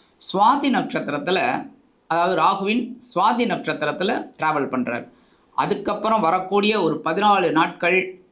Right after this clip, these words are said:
அவர் வந்து குரு பகவானின் விசாகம் நட்சத்திர கால்ல சஞ்சாரம் பண்ண போறார். இதுதான் நட்சத்திர சஞ்சாரம் இந்த செவ்வாய் பகவான்.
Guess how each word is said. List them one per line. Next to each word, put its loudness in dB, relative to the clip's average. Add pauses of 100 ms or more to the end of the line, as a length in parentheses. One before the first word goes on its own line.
(160)
அவர் 0
வந்து 0 (560)
குரு 4
பகவானின் 0
விசாகம் 0
நட்சத்திர 0
கால்ல 0 (400)
சஞ்சாரம் 0
பண்ண -2
போறார். -2
இதுதான் 2
நட்சத்திர -2
சஞ்சாரம் 0 (220)
இந்த 0
செவ்வாய் -2
பகவான். -8